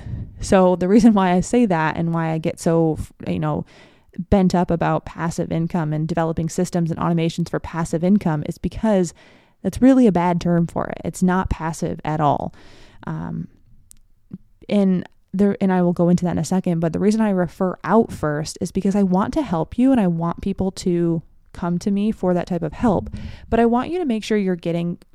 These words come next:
business coaching from someone and have realistic expectations in place before we go build this big thing. Because for me,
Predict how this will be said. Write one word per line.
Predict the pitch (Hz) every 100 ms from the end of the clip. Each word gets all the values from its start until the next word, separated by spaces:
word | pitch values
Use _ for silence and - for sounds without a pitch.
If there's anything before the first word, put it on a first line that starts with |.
| 170
business | 165 175 185
coaching | - 214 208 226 240
from | 233 226
someone | 220 220 220 226 233
and | - 185
have | 170 180 175 165 175
realistic | 175 170 170 175 -
expectations | 165 - 170 - 156 156 190 196 190
in | - 170
place | 170 170 156 247 -
before | - 180 190
we | 190 208
go | 208 196
build | 156 170 160
this | 156 151
big | - 156 -
thing. | 160 -
Because | 160 190 208
for | - 208
me, | 233 254 180